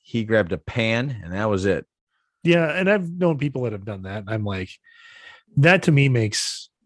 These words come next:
Speaker 2: slightly more sense than just going being naked in the
Speaker 1: Yeah,
Speaker 2: woods
Speaker 1: we
Speaker 2: and
Speaker 1: were,
Speaker 2: trying to
Speaker 1: we
Speaker 2: figure it
Speaker 1: were,
Speaker 2: all out.
Speaker 1: we weren't, we were about, I would say, five, we didn't go, we didn't venture out lo-, farther than five miles from the car.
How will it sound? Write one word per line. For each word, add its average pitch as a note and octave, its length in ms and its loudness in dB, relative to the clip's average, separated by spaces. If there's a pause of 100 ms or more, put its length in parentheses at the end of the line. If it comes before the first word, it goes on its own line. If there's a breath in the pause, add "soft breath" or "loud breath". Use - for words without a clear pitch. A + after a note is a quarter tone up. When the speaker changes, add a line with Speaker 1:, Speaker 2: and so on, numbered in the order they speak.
(100)
Speaker 2:
slightly A#2+ 480 0
more C#3 180 2
sense C#3 380 -2
than G#2+ 200 -6
just G#2 240 -4
going G2 260 -4
being F2+ 360 -8 (160)
naked F#2 360 -6
in F2+ 60 -8
the F2+ 80 -8
Speaker 1:
Yeah, E2 80 -4
Speaker 2:
woods F2+ 220 -6
Speaker 1:
we C#3 100 4
Speaker 2:
and C#3 80 4
Speaker 1:
were, B2 60 4
Speaker 2:
trying A2+ 80 4
to G#2+ 40 -2
Speaker 1:
we B2 100 2
Speaker 2:
figure A#2+ 140 2
it A2 40 2
Speaker 1:
were, G2+ 80 0
Speaker 2:
all - 80 -8
out. - 220 -18
Speaker 1:
we A2+ 280 -4
weren't, A2+ 400 -4 (440)
we A2 140 -10
were F#2+ 120 -4
about, E2 340 -4
I E2 140 -8
would E2 160 -8
say, D#2 420 -10 (260)
five, F#2 480 -2
we A2 140 0
didn't A2 240 2
go, G2 160 2
we A2+ 200 0
didn't A#2 180 2
venture A2+ 300 4
out G#2 160 6
lo-, G2+ 400 -2
farther B2+ 420 2
than G2 160 -4
five A2 380 -2
miles G2+ 320 -6
from F#2+ 160 -14
the F2 100 -10
car. E2 260 -6